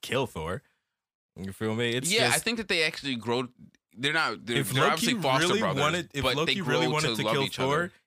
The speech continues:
Speaker 1: he could absolutely, um, uh, uh, uh, do so through machinations.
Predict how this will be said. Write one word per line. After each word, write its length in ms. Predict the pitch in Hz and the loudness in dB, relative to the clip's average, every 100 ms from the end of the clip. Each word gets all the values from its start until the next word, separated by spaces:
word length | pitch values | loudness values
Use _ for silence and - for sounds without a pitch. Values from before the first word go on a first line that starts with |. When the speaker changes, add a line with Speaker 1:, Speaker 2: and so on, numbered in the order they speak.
| _ | _
Speaker 1:
he 80 | 131 | -6
could 160 | 131 - | -6 -4
absolutely, 880 | 120 139 - 127 123 - 120 113 104 _ - | -2 -2 -2 0 -2 0 -2 -2 -4 _ 0
um, 500 | 107 98 95 90 82 _ _ _ - | 0 0 -4 -6 -10 _ _ _ -6
uh, 40 | |
uh, 500 | 101 82 101 92 87 82 73 - 104 | -6 -4 -4 -4 -4 -8 -12 -12 -10
uh, 180 | 90 85 | -8 -10
do 140 | 92 131 | -4 -4
so 220 | - 117 | 0 -2
through 240 | - 107 | -2 -4
machinations. 760 | 101 98 101 101 101 - 87 - | -2 -4 -4 -4 -4 -8 -12 -18